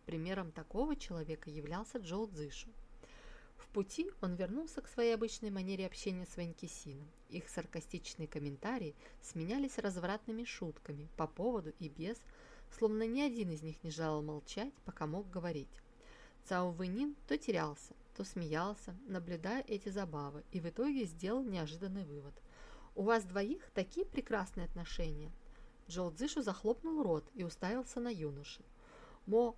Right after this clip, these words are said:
Хуан Линь, глава школы меча Цинфэн, был хитрющим старым лисом.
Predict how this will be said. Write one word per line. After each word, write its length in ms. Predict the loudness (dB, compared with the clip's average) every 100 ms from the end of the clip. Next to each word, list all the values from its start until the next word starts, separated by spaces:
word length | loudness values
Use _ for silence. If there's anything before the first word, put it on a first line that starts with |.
| -2
Хуан 340 | 4 4 4 0 -2
Линь, 680 | 4 6 6 8 6 2 -4
глава 340 | 0 2 4 0
школы 380 | -2 0 2 2
меча 420 | -2 -2 -2 -4 -10 -16 -16 -4
Цинфэн, 600 | -2 -2 0 0 0 -8 -16 -20 -18 -16 -14 2
был 140 | 4
хитрющим 580 | 4 0 0 0 0 -4
старым 320 | -2 0 2
лисом. 460 | 2 0 -4 -10